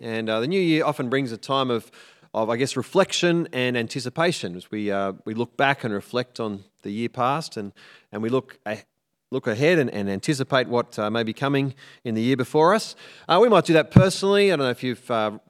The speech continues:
reflected on last year and sort of thought about the, the big events of last year and, and looked ahead to the year before us. Um, we might do that on a, uh, kind of bigger world stage as we reflect on the, uh, the big events of twenty twenty-three in our world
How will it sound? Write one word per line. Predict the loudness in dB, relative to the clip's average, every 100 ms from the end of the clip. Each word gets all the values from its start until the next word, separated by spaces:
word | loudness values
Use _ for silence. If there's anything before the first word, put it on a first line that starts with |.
| -10
reflected | -8 -4 -4 -4 -4
on | -4 -4 -4
last | -4 -6 -8 -8
year | -6 -4 -4
and | -8 -12
sort | -18
of | -10
thought | -6 -2
about | -2 -4
the, | -6 -8
the | -8
big | -8 -6
events | -4 -4 -6
of | -4
last | -4 -4 -6
year | -8 -6
and, | -6 -8 -10
and | -8
looked | -8 -8
ahead | -4 -4 -6
to | -10
the | -6
year | -4 -4
before | -6 -8 -2 0 0
us. | -2 -12 -20 -20 -20 -4
Um, | 0 2
we | 4
might | 6 4
do | 4 6
that | 6 4
on | 2 4
a, | 4 4 4
uh, | 2 0
kind | 2 0
of | 4
bigger | 4 6
world | 6 6 4 2
stage | 0 4 4 2 -2
as | -4
we | -4
reflect | -2 -2 -2 -2
on | -2 0
the, | 0 2
uh, | 0 -2 -8 -20 _
the | 0
big | 4 4
events | 4 2 0 -8 -4
of | -2 -4 -10
twenty | -2 -2 0
twenty-three | 0 -2 -2 0 2 4 2
in | 0
our | 0
world | 2 4 4 2 -2